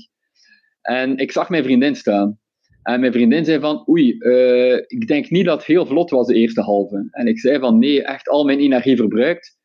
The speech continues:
Ik denk dat de drie uur dertig, eh, niet haalbaar gaat zijn."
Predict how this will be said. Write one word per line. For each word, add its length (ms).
Ik 200
denk 220
dat 120
de 80
drie 220
uur 140
dertig, 360
eh, 240
niet 200
haalbaar 400
gaat 180
zijn." 380